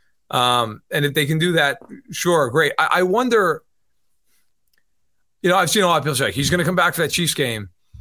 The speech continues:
And maybe he does. Maybe he's just healthy and he's ready to go. And honestly, good, g-, good. I mean, I hope, I hope he returns and he's healthy. He's a great player. Uh, you do wonder –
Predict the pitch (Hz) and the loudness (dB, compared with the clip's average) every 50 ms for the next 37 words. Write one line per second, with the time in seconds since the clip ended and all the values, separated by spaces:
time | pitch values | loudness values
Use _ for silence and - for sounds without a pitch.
0 | - _ _ - 220 254 311 262 165 123 107 107 80 - 90 110 151 165 151 151 | -20 _ _ -2 0 0 2 2 0 0 0 0 0 -2 -2 0 0 0 0 0
1 | 135 120 - - 117 - - _ _ _ _ _ _ _ _ - 104 117 135 139 | 0 0 -2 -4 -4 -6 -10 _ _ _ _ _ _ _ _ -4 -2 -2 -2 0
2 | 202 208 143 110 117 131 131 123 120 131 160 190 208 185 - 165 202 247 233 - | -2 -2 -2 -2 -2 -2 -2 -2 0 0 0 0 2 2 2 2 2 2 0 0
3 | 269 240 202 247 - 185 165 151 156 - 175 147 170 180 - - - 143 160 160 | -2 0 -2 -4 -4 -4 -6 -6 -6 -6 -2 0 0 0 0 0 0 0 0 2
4 | 156 156 185 190 185 - _ _ _ _ _ _ _ _ 135 147 180 185 175 190 | 2 2 0 0 -2 -8 _ _ _ _ _ _ _ _ 0 0 2 2 0 0
5 | 165 160 147 170 170 175 165 151 156 127 151 151 156 156 160 131 127 131 151 151 | 0 0 2 2 2 2 2 0 0 2 2 2 0 0 -2 -2 0 0 0 0
6 | - - - 190 180 139 92 82 - - - - _ _ _ _ _ _ _ _ | 0 0 0 0 0 0 0 -2 -6 -12 -20 -20 _ _ _ _ _ _ _ _
7 | _ _ _ _ - 165 160 165 165 165 165 175 190 185 190 170 151 202 240 247 | _ _ _ _ 0 2 2 4 2 2 2 0 0 0 0 2 2 2 2 2
8 | 220 190 165 160 180 185 190 180 143 117 95 95 104 120 120 | 0 0 2 2 2 2 2 0 0 0 0 -2 -2 -4 -6